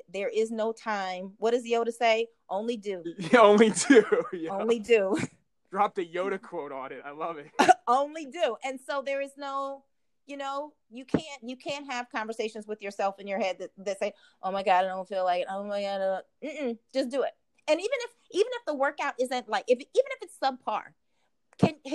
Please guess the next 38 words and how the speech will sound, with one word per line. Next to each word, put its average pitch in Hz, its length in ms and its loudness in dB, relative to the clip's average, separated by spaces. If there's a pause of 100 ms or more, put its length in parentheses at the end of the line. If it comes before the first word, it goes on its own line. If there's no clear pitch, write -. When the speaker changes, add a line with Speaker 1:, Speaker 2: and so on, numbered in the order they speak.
(180)
Speaker 1:
can 285 200 0
you 302 100 0
just 277 180 -12
turn 269 140 -2
around 269 200 2
and 262 80 -6
say, 269 160 -2
"Hey, 262 220 -4 (160)
did 240 100 4
I 269 80 0
set 269 200 -8
my 247 100 0
watch? 247 280 -4
Did - 80 -8
I 220 100 0
move 254 180 -4
for 262 80 -16
fifty-five 247 440 -4
minutes?" 254 420 -8 (140)
Speaker 2:
Yep. - 160 2
Speaker 1:
Okay, 285 180 0
great. 220 380 -2
Because 247 380 -4
my 240 260 0
fifty-five 269 460 0
minutes 220 200 -8
of 214 100 -6
movement 214 440 -6 (280)
was 226 420 4 (200)
pretty, 539 360 -4
it 453 120 -4
was 605 240 0
okay, 269 600 -6 (420)
but 269 120 0
it 262 160 -6
led 254 320 -4 (120)
to 240 280 -8
a 196 80 -10